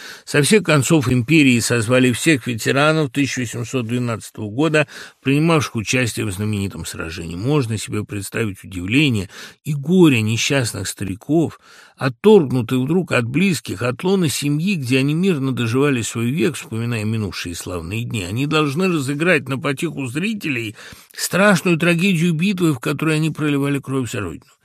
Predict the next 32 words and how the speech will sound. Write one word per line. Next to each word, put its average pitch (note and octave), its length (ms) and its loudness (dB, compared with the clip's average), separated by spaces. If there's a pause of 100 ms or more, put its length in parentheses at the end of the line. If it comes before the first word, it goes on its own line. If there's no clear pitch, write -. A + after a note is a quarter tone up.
(420)
Если B2 320 -2
бы A#2 100 -4
кто C#3 200 0
хотел B2 400 -2
нарисовать A2+ 680 -2
карикатуру F#2+ 640 -6
на F2+ 80 -4
военное E2+ 500 -4
дело, B2+ 400 0 (380)
он C3 180 2
бы A2+ 120 0
не B2 100 2
мог A2 260 -4
выдумать F2+ 460 -6
лучшего E2+ 320 -8
сюжета. - 480 -10
Почти A2 340 -8
все C3+ 220 0
эти A2+ 160 -8
старики, A#2+ 480 -6
грубо C#3+ 400 0
пробужденные G#2 800 -2
на F#2 100 -4
краю B2 260 -6
могилы, B2 480 -4
уже A2+ 220 -4
много C#3 320 -4
лет C#3+ 240 0
не B2+ 140 -10
садились B2+ 560 -4
на D#3+ 120 -4
коня. E3 560 2